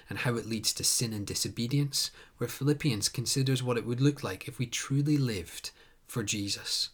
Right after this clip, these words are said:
With that in mind, I want to encourage you by setting a challenge. Consider how you can put others before yourself today. Think specifically how you could put your wife, your husband, your children, your friends before you,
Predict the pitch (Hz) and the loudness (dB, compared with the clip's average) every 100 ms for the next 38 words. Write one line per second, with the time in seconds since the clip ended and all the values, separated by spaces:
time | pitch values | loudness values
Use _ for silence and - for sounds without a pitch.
0 | _ _ _ - - - 135 165 190 175 | _ _ _ -20 -10 0 4 4 2 0
1 | 104 101 - 131 131 120 - 139 120 110 | 0 -2 0 0 2 0 0 0 2 0
2 | 104 101 101 - 113 - 107 - - 104 | -2 -2 0 2 0 -4 -6 -4 -4 -4
3 | 98 92 - - - - - _ - 143 | -6 -8 -8 -10 -20 -20 -20 _ 2 4
4 | 190 208 190 - 147 147 139 135 127 123 | 4 2 0 2 4 6 6 4 2 0
5 | - 127 127 - 123 - - 110 110 110 | 0 0 0 -2 -4 -6 -4 -2 0 0
6 | 113 98 - 107 - - - - - - | 0 -4 -6 -6 -6 -10 -16 -20 -20 -20
7 | - - 170 - - 139 147 135 139 - | -10 0 2 2 2 2 2 0 -6 -6
8 | 95 - - 147 143 135 123 135 131 131 | -8 -10 -2 6 8 6 2 -2 2 2
9 | 127 139 120 - - - - - 127 - | 4 2 0 -6 -12 -16 -18 -6 -4 2
10 | 143 - 101 - - - 123 - 151 139 | 2 0 -6 -10 -10 -6 -2 2 4 4
11 | 127 95 - - - - 127 - - 151 | 0 -6 -14 -20 -14 -2 -2 -2 -2 0
12 | 135 110 104 - - - - - 120 - | 0 0 0 0 0 -6 -20 -10 -8 -2
13 | 127 110 110 107 | 0 0 -4 -6